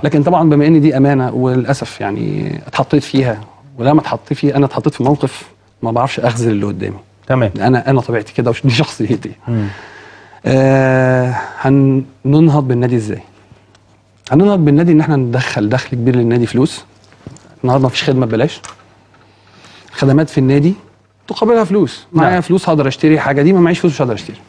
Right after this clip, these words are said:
Speaker 2: مم.
Speaker 1: حسنت المستوى، نميت الموارد، عملت دخول كبيرة، رواد هيأمرونا هننفذ،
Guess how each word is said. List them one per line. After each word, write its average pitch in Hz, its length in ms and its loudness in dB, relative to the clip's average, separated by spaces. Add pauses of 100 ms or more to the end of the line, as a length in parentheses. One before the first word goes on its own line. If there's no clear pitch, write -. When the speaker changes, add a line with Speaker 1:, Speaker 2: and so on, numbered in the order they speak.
(180)
Speaker 2:
مم. 120 140 -2 (720)
Speaker 1:
حسنت 196 500 0
المستوى، 170 600 2 (720)
نميت 147 500 2
الموارد، 139 840 2 (500)
عملت 160 220 2
دخول 156 260 2
كبيرة، 147 420 4 (640)
رواد 143 280 4
هيأمرونا 135 500 2
هننفذ، 147 460 0